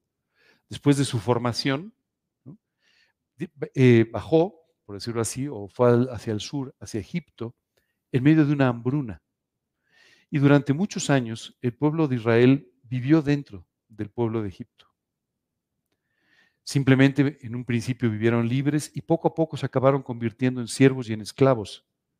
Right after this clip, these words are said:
en Egipto. Finalmente Dios le dice al pueblo de Israel que los va a sacar de ese lugar y que los va a llevar a una tierra que les promete será de ellos. A través de una serie de milagros,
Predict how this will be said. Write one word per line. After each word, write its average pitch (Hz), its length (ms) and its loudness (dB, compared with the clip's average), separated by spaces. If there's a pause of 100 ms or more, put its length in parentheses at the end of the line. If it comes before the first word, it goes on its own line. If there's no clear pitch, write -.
(100)
en 107 140 -4
Egipto. 107 380 -8 (1200)
Finalmente 139 520 6
Dios 139 420 2 (880)
le 135 160 12
dice 156 280 6
al 123 80 4
pueblo 131 240 4
de 120 60 0
Israel 117 300 2
que 120 120 -4
los 110 180 -4
va 131 60 -4
a - 20 -6
sacar 127 380 0
de 120 60 -10
ese 110 140 -8
lugar 107 540 -8 (640)
y 143 80 -14
que 151 100 6
los 139 160 4
va 170 60 6
a - 20 8
llevar 170 260 8
a 165 40 6
una 156 200 0
tierra 143 380 2
que 127 100 0
les 113 200 2
promete 123 480 -8
será 107 260 -6
de 98 180 -10
ellos. - 440 -20 (920)
A 143 80 -2
través 139 220 2
de 147 60 0
una 143 100 2
serie 147 220 4
de 139 100 2
milagros, 135 680 2